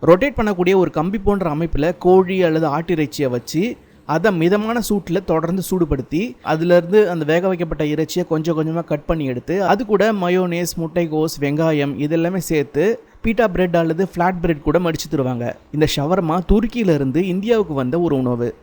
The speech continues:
முக்கியமா இந்தியாவுல தமிழ்நாடு, கேரளா இங்கெல்லாம் சாலையோர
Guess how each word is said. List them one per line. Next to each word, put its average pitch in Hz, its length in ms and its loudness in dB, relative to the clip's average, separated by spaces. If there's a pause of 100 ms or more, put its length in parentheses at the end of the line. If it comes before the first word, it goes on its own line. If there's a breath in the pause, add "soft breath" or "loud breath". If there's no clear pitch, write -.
(200)
முக்கியமா 190 360 0
இந்தியாவுல 175 460 0
தமிழ்நாடு, 160 580 0
கேரளா 156 340 0
இங்கெல்லாம் 151 580 -2 (500 soft breath)
சாலையோர 214 520 2